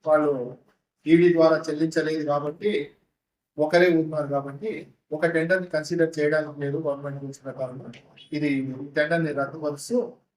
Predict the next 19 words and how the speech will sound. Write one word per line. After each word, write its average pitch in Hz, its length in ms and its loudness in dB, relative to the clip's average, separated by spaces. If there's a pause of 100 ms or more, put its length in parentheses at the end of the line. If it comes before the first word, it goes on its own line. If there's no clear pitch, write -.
(160)
మళ్ళీ 180 220 6
ఇంకొక 165 240 0
టెన్ 151 220 -2
డేస్ 160 200 2
లో 175 80 -4
మళ్ళీ 151 180 -4
ఫ్రెష్ 139 280 -12
గా 151 260 2 (360)
ఇస్తా 139 220 -4
ఉంది. 123 300 -10 (580)
అదేవిధంగా 180 840 4 (540)
దేవస్థానానికి 170 1000 2 (160)
వస్త్రాలు 165 440 2
సప్లై 160 360 0
చేయడానికి 147 480 -2
కూడా 160 180 -4
మేము 135 380 -6
టెండర్స్ 135 400 -8
పిలిచాము. 139 500 -8